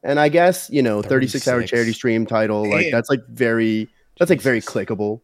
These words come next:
Speaker 2: Yeah, yeah.
Speaker 1: Um, so I guess he found his way into my stream. We also happened to be doing T O A. Uh, we were doing four, four, uh, four hundred eight mans. Um, I was getting carried. I'm not a big, like, T O A guy, so, you know,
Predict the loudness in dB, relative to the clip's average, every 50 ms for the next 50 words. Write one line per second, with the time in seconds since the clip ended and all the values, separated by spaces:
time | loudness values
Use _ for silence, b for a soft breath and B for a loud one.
0 | _ _ -14 -10 -10 -10 -10 -10 -8 -4 -2 -2 -2 -2 -2 -4 -6 -8 -10 -12
1 | -14 -16 -6 0 2 2 4 4 2 2 2 2 0 0 -2 -2 0 0 0 2
2 | 2 0 0 0 -2 -2 -2 0 0 0 -2 -4 -6 -8 -8 -8 -8 -8 -8 -8
3 | -10 -10 -8 -8 -8 -6 -4 -2 2 4 6 6 6 4 2 -2 -2 -4 -4 -4
4 | -6 -8 -6 -4 -4 -4 -4 -4 -6 -6 -4 -4 -6 -6 -6 -6 -6 -6 -6 -8
5 | -12 -14 -16 _ _ _ _ _ _ _ _ 0 4 6 6 6 8 6 6 6
6 | 4 2 2 0 -2 -4 -2 0 2 2 4 2 0 -2 -6 -14 -8 -6 -4 -2
7 | 0 0 0 0 0 0 -2 -2 -4 -4 -2 -2 -2 -2 -2 -4 -4 -4 -6 -4
8 | -4 -4 -4 -4 -4 -6 -6 -6 -6 -6 -8 -10 -14 -20 _ _ _ _ _ _
9 | _ _ _ _ -16 -12 -10 -8 -8 -6 -8 -8 -10 -12 -12 -14 -16 -18 -20 _
10 | _ _ 0 4 6 8 8 6 4 0 -6 -8 -6 -6 -6 -6 -6 -2 0 2
11 | 4 6 6 6 4 4 2 0 0 0 -4 -4 -6 -6 -4 -4 -4 -4 -4 -6
12 | -6 -6 -8 -10 -10 -12 -12 -12 -10 -10 -10 -10 -12 -14 -14 -14 -14 -12 -12 -14
13 | -18 -20